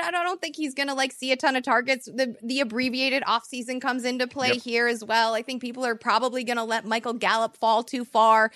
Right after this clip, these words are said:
Speaker 1: And Gallup is a guy who I still think can have a breakout and is gonna have an awesome value next year.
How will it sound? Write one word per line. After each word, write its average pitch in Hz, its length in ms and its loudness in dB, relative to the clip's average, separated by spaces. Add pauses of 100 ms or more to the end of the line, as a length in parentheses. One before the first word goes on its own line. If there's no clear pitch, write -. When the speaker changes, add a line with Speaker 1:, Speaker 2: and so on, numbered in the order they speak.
(260)
Speaker 1:
And 226 140 -4
Gallup 240 300 6
is 233 120 -4
a 233 40 -2
guy 226 220 2
who 220 100 -4
I 202 40 0
still 247 320 0
think 247 180 -4
can 226 100 -2
have 214 160 2
a 214 60 -4
breakout 214 600 4 (200)
and 226 120 -2
is 214 100 -2
gonna 226 180 0
have 220 160 4
an 214 160 -4
awesome 240 420 2
value 220 420 4
next 214 380 -2
year. 220 340 2